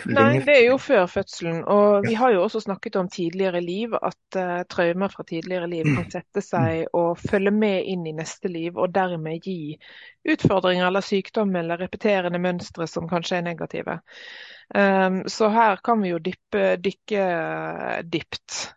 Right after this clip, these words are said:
Speaker 1: Ehm, og, og alt det du gjør, det foregår egentlig på, i det underbevisste. Er det det du, er det sånn du jobber alltid?
Speaker 2: Ja, så man kan si at, eh, en sånn opplevelse som et barn hadde,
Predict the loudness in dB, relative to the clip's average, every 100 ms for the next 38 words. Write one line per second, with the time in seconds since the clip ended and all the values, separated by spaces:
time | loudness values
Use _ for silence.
0 | -8 -4 -2 -2 -4 -4 -4 -4 -4 -8
1 | _ _ -20 -20 -20 -20 _ 6 6 2
2 | _ 4 6 4 4 0 4 4 6 2
3 | 0 _ _ -4 -2 0 2 0 -2 -4
4 | -4 0 0 0 -4 0 -2 -2 -2 -2
5 | -4 -10 -6 -6 -6 -6 -2 0 -2 -2
6 | -4 -2 -4 -2 0 0 -2 -4 -4 -4
7 | -2 -2 0 0 0 -2 -2 -2 -4 -6
8 | -2 0 0 2 0 0 -2 -2 -4 -10
9 | -10 _ _ _ _ _ _ _ _ _
10 | _ _ _ _ _ -16 _ 4 4 4
11 | 2 2 2 2 4 6 6 4 4 6
12 | 6 4 0 _ _ _ _ _ _ _
13 | _ _ _ _ _ _ _ 2 4 6
14 | 4 4 2 2 4 4 4 2 2 2
15 | 2 2 2 4 4 2 0 2 2 2